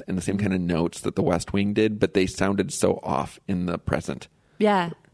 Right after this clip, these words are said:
Speaker 2: They, like, the, it wasn't authentic for now, whereas The West Wing, when that came out, so authentic.
Speaker 1: Yeah.
Speaker 2: And then, yeah, I had the rewatch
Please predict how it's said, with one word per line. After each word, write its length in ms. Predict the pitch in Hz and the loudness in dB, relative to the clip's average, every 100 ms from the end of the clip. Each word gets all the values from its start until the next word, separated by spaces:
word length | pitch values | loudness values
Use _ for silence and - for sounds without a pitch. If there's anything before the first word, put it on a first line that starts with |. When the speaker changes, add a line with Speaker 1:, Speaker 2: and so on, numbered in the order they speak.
| _ _ _ _ - - | _ _ _ _ -20 -4
Speaker 2:
They, 200 | 196 220 - | 0 2 2
like, 240 | 214 208 185 | 2 2 2
the, 160 | 220 - - - - 196 - _ - | 0 -2 -12 -12 -8 -8 -10 _ -2
it 140 | 202 | 2
wasn't 320 | 208 220 233 | 4 4 2
authentic 580 | 196 185 190 185 165 139 | 0 0 2 2 0 -2
for 160 | - 170 | 0 0
now, 280 | 165 156 156 | 2 2 2
whereas 220 | 180 185 | 2 2
The 80 | 214 | 4
West 260 | 247 247 | 4 2
Wing, 200 | 254 254 | 2 2
when 100 | 240 | 4
that 180 | 226 226 | 4 2
came 240 | 220 240 214 | 0 2 4
out, 340 | 196 220 277 - - - - _ | 4 4 0 -6 -20 -20 -20 _
so 360 | - - 277 247 | -10 -2 2 2
authentic. 680 | 208 185 190 175 180 165 - - _ _ _ _ _ | 2 0 -2 -2 -2 -4 -8 -20 _ _ _ _ _
Speaker 1:
Yeah. 260 | 123 117 80 | 2 4 4
Speaker 2:
And 140 | 214 | 6
then, 160 | 226 233 | 6 4
yeah, 480 | 277 226 170 202 208 | 4 4 2 2 0
I 40 | 220 | 0
had 140 | 208 | 0
the 80 | 214 | 0
rewatch 760 | 220 240 208 170 165 - - | 0 0 0 0 -2 -6 -10